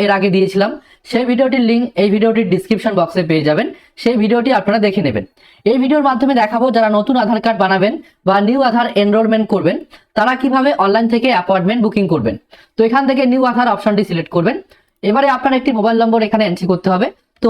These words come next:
এখানে আপনার একটি মোবাইল নম্বর এন্ট্রি করে দেবেন। এবারে যে ক্যাপচা কোডটি এখানে দেওয়া হয়েছে ক্যাপচা কোড সেম ভাবে এই বক্সে এন্ট্রি করতে হবে। তো ক্যাপচা কোডটি আমি সেম ভাবে এই বক্সে এন্ট্রি করে দেব। এবারে জেনারেট ওটিপি অপশনে ক্লিক করবেন।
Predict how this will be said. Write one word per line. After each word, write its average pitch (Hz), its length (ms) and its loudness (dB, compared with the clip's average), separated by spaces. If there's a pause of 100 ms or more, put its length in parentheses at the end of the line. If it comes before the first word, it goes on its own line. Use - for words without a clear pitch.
(140)
এখানে 262 240 2
আপনার 269 220 0
একটি 262 200 -2
মোবাইল 220 240 2
নম্বর 220 200 2 (140)
এন্ট্রি 180 280 -2
করে 175 180 0
দেবেন। 254 160 0 (800)
এবারে 247 280 2
যে 285 140 2
ক্যাপচা 226 280 0
কোডটি 262 240 0
এখানে 233 240 -2
দেওয়া 220 180 2
হয়েছে 233 200 -2 (140)
ক্যাপচা 214 280 -2
কোড 233 200 0
সেম 226 180 0
ভাবে 220 180 2 (140)
এই 202 100 2
বক্সে 196 240 0 (140)
এন্ট্রি 165 240 -2
করতে 180 240 0
হবে। 190 120 0 (420)
তো - 40 2 (100)
ক্যাপচা 240 280 0
কোডটি 262 280 -2
আমি 254 180 2
সেম 240 220 2
ভাবে 233 160 2 (140)
এই 208 100 2
বক্সে 208 240 0 (160)
এন্ট্রি 175 260 0
করে 190 160 2
দেব। 196 120 0 (800)
এবারে 220 260 0
জেনারেট 240 440 0
ওটিপি 214 320 0
অপশনে 214 280 0
ক্লিক 190 200 0
করবেন। 107 220 -4